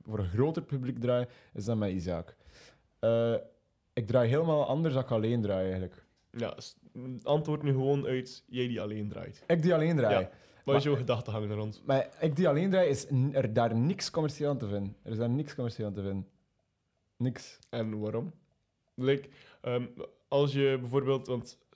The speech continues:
Speaker 2: dus je draait New
Speaker 1: Ja,
Speaker 2: Wave
Speaker 1: het gaan mensen het nummer
Speaker 2: of
Speaker 1: kennen,
Speaker 2: zo,
Speaker 1: dat is niet
Speaker 2: of zo. Wat is een bekend New Wave? Ehm, Tainted Love, dat is misschien niet
Speaker 1: Nee, maar
Speaker 2: helemaal
Speaker 1: dat
Speaker 2: New Wave.
Speaker 1: draai ik met collectief, hè, zulke dingen.
Speaker 2: Ja, wel,
Speaker 1: Alleen draai ik echt iets
Speaker 2: alleen.
Speaker 1: anders.
Speaker 2: Dus, eh, zeg ik er,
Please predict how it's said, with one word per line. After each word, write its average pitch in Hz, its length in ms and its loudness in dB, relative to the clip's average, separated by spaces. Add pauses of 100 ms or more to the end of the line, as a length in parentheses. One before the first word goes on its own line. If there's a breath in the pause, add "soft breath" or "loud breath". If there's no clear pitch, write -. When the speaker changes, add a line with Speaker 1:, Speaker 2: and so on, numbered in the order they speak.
(160)
Speaker 2:
dus 139 160 -6
je 139 80 -4
draait 156 260 2
New 151 140 0
Speaker 1:
Ja, 156 60 0
Speaker 2:
Wave 156 120 4
Speaker 1:
het 165 120 -6
gaan 95 100 -2
mensen 104 320 -2
het 92 120 -6
nummer 98 200 -2
Speaker 2:
of 135 80 0
Speaker 1:
kennen, 131 180 4
Speaker 2:
zo, 143 60 4
Speaker 1:
dat 104 100 0
is 92 60 -8
niet 104 200 -6
Speaker 2:
of 135 120 -6
zo. - 320 -6 (1160)
Wat 143 140 0
is 139 80 2
een 135 60 -4
bekend 131 280 -2
New 120 120 -2
Wave? 113 400 -6
Ehm, 147 320 2 (180)
Tainted 160 300 0
Love, 131 260 2
dat - 100 -10
is 131 60 -2
misschien 135 220 -4
niet 135 80 2
Speaker 1:
Nee, 156 100 4
maar 156 100 4
Speaker 2:
helemaal - 0 -
Speaker 1:
dat 175 100 4
Speaker 2:
New 127 100 0
Wave. 165 60 2
Speaker 1:
draai 185 220 4
ik 185 60 -4
met 175 160 0
collectief, 139 380 -2
hè, 123 120 0
zulke 143 240 -2
dingen. 147 280 -2
Speaker 2:
Ja, 151 240 4
wel, 165 100 4
Speaker 1:
Alleen 165 180 6
draai 175 180 4
ik - 60 -6
echt 160 200 0
iets 147 100 -4
Speaker 2:
alleen. 160 200 2
Speaker 1:
anders. 143 200 -4 (120)
Speaker 2:
Dus, 139 240 -4
eh, 143 240 -2
zeg 143 200 0
ik 143 100 -4
er, 127 180 -4